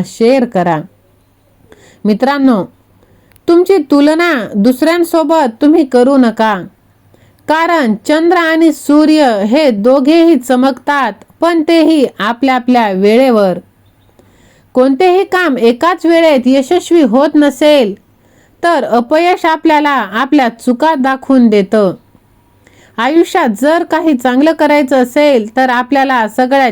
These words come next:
जास्त आपल्या मौल्यवान वेळेकडे लक्ष द्यायला पाहिजे. आणि वेळ आपल्या हातून एकदा निघून गेलं तर परत येत नाही.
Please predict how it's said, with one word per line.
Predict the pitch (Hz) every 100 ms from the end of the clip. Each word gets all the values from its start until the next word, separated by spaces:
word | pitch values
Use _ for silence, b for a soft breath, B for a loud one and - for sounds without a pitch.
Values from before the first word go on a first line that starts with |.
| 190
जास्त | 254 285 - - 247 190 -
आपल्या | 202 240 262 220
मौल्यवान | 202 247 269 262 247 240 202
वेळेकडे | 190 247 302 294 262 233 208
लक्ष | 226 254 -
द्यायला | 240 214 202 190
पाहिजे. | 190 190 190 175 160 - _ _ _ b b b b b b
आणि | 285 339 285
वेळ | 214 262 349
आपल्या | 349 320 320 320 311 285 277
हातून | 285 311 262
एकदा | 269 277 285 285
निघून | 294 262 277
गेलं | 233 240 240 262 254 202 226
तर | 262 233 - _ _ _ -
परत | 247 269 269 -
येत | 226 285 262
नाही. | 220 202 208 175